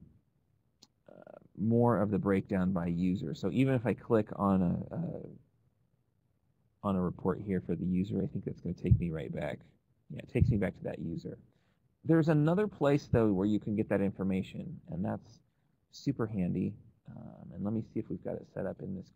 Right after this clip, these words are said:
course. So if you wanted to look at progress through content, so for example, maybe students are, um, missing certain questions on a quiz, and you wanna go back and say, "Gee, did anybody read the piece about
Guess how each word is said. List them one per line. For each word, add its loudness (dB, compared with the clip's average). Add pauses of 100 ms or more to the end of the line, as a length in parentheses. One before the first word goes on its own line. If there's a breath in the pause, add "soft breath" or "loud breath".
course. -12 (400)
So -8
if -8
you 6
wanted 6
to 4
look 6
at 2 (580)
progress 4
through -8
content, -2
so -2
for -2
example, 0 (400 soft breath)
maybe 4
students -2
are, 2
um, -16 (520)
missing 0
certain -4
questions -4
on 0
a -4
quiz, -2
and -10
you -10
wanna -12
go -6
back -4
and -20
say, -16
"Gee, -2
did -4
anybody -2
read -2 (420 soft breath)
the -4
piece -2
about 0